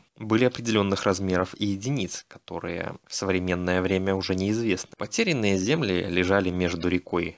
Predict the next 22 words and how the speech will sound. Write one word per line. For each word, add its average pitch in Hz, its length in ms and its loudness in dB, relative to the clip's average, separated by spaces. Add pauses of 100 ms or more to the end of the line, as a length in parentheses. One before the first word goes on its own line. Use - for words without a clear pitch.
Пахрули 90 720 -4
и 110 140 0
рекой 120 320 0
Кумари. 143 640 -2 (100)
Они 147 220 -2
составляли 117 580 2
семьсот - 480 -2
кватам. 90 640 -2 (160)
Это - 200 -12
была 87 360 -2 (100)
некая 95 360 -4
единица 92 460 -2
измерения. 92 600 -2 (200)
Там 165 240 0
же 135 100 -2
существовало 110 640 2
сорок 90 320 0
девять 95 380 0
раздельных 90 540 2
территорий, 117 500 -2
которые 107 580 -4
кр-, - 240 -14